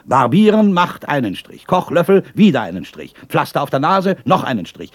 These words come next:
Wie viel solche hundsföttische Striche wollt ihr denn noch bezahlt haben? Aber gut, so gut, ich lasse das ganze Dorf, die ganze Welt ungeschoren.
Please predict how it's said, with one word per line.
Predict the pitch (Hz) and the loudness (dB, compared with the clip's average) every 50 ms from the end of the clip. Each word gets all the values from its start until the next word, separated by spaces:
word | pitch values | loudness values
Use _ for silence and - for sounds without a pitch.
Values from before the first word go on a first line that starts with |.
| - - | -20 -2
Wie | - 165 233 220 | 4 4 4 6
viel | - 208 214 190 | 4 4 2 2
solche | 135 165 180 190 - - 151 | 4 4 2 2 2 2 2
hundsföttische | 139 214 190 135 - - - 170 170 - 170 - 165 | 2 2 0 0 -4 -6 -6 -6 -4 -4 -6 -6 -6
Striche | 151 - - 131 165 190 - 208 202 196 - - - | -8 -8 -8 -8 -8 -4 -2 -2 -4 -4 -4 -4 2
wollt | 175 180 175 | 2 2 4
ihr | 185 180 | 4 4
denn | 170 165 170 | 4 4 4
noch | 226 254 - | 4 4 2
bezahlt | - - 147 - - 107 107 82 - - | 0 -6 -8 -6 -6 -8 -8 -8 -10 -12
haben? | - 67 67 - _ _ _ _ _ _ _ _ _ | -14 -14 -14 -14 _ _ _ _ _ _ _ _ _
Aber | _ - - - - - | _ -6 -4 -4 -4 -6
gut, | - - 208 247 247 202 - - _ - | -4 -2 0 0 0 0 -2 -8 _ -20
so | - - 220 240 262 | -2 2 4 4 4
gut, | 226 185 208 220 214 - - _ - - - - | 4 2 0 0 0 -4 -8 _ -20 -20 -18 -6
ich | 127 - - - | -2 -2 -2 -2
lasse | - 143 135 - - 123 | -4 -6 -6 -6 -6 -8
das | 123 - | -8 -6
ganze | - 127 127 - - 98 | -6 -6 -6 -6 -4 0
Dorf, | 175 190 220 208 185 - | 2 4 4 2 2 -2
die | - 147 | -6 -6
ganze | 139 139 127 127 | -6 -6 -6 -4
Welt | 110 156 170 139 123 | -2 0 0 0 0
ungeschoren. | 131 151 135 120 123 - - 127 123 107 95 | 0 -2 0 0 -2 -4 -4 -6 -8 -8 -10